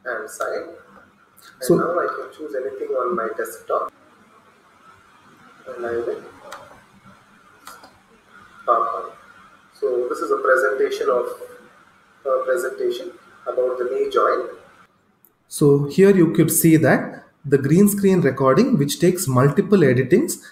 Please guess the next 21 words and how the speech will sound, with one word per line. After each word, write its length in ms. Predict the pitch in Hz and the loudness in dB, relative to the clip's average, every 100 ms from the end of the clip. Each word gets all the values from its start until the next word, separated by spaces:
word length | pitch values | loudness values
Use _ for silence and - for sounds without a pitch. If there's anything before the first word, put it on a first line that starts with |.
| _ | _
even 280 | 151 156 190 | 0 4 4
when 160 | 151 143 | 4 4
I 60 | |
am 180 | 139 135 | 4 4
doing 300 | 131 139 143 | 4 4 6
it 180 | 143 143 - | 4 2 -2
on 680 | 143 131 131 123 123 - - _ | 0 2 4 2 0 -6 -14 _
iMovie 640 | 135 143 143 135 131 131 127 | 4 6 6 6 6 6 4
or 60 | |
Final 380 | 123 127 127 135 | 4 4 6 4
Cut 340 | 135 117 - | 4 0 0
Pro, 380 | - 147 294 - - _ _ - | 2 2 2 -4 -18 _ _ 2
or 260 | 147 156 | 4 6
even 240 | 165 165 185 | 6 6 4
softwares 600 | 175 139 - 160 156 143 | 4 2 4 4 4 4
like 160 | 131 | 2
Camtasia, 760 | - 127 143 135 117 127 302 - - _ - | 2 2 4 4 4 2 2 -2 -16 _ 0
is 200 | 156 139 | 0 4
done 280 | 180 214 | 4 6
so 720 | 214 - 220 233 240 208 - - | 4 4 4 6 4 2 -2 -2
easily 680 | 170 180 175 175 185 330 | 4 6 6 6 4 2